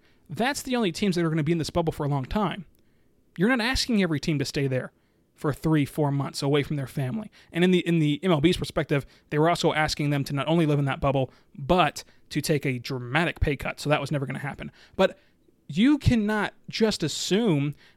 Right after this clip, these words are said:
the N B A can pull off a bubble again in three months with all thirty teams now. So you move it from twenty-two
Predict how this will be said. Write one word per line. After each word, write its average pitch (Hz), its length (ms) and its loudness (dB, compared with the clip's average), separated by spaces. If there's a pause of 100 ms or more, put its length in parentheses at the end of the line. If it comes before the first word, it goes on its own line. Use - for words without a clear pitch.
the 170 220 4
N 190 140 4
B 151 200 4
A 190 120 4
can 151 180 -2
pull 175 240 2
off 165 180 -2
a 139 60 2
bubble 147 380 2
again 139 520 0
in 139 240 -2 (220)
three 160 200 2
months 156 340 0
with 156 200 2
all 165 200 6
thirty 220 360 2
teams 143 320 -4
now. 143 260 -4 (200)
So - 140 -2
you 175 100 2
move 208 200 4
it - 120 0
from 156 140 -2
twenty-two 202 640 0